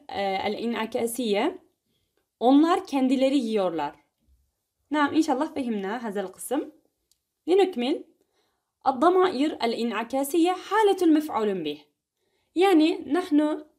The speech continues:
آه، لم نأخذ، آه، البعض مفعول به، ولكن سنأخذ.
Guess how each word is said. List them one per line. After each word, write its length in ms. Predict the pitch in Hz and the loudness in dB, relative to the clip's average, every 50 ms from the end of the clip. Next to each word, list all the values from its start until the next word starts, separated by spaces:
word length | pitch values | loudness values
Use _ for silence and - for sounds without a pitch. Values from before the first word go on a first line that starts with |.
| _ | _
آه، 440 | - 220 220 220 220 220 220 220 220 | -12 -10 -10 -8 -6 -6 -4 -4 -4
لم 240 | 220 277 349 330 320 | -2 2 4 4 4
نأخذ، 440 | 311 - - - - 247 247 269 262 - - - _ _ _ _ _ _ _ _ _ _ _ _ _ - | 4 2 -4 -8 -2 -2 -2 -2 -2 -10 -18 -20 _ _ _ _ _ _ _ _ _ _ _ _ _ -10
آه، 260 | 202 202 202 - - | -8 -6 -4 -2 0
البعض 480 | 226 240 220 254 233 220 208 185 175 170 | 0 2 2 2 2 4 0 0 0 -4
مفعول 640 | - - - 220 214 214 - - 247 285 320 311 302 | -12 -8 -8 -8 -8 -6 -4 -2 0 0 2 2 2
به، 160 | 339 349 359 - - - | 2 2 0 -4 -10 -4
ولكن 520 | 254 277 294 294 302 302 302 330 339 339 - | 0 2 2 2 2 0 -2 -2 -2 -2 -4
سنأخذ. 540 | - - 302 277 220 - 202 - 202 - | -2 0 0 0 0 -2 -6 -8 -8 -10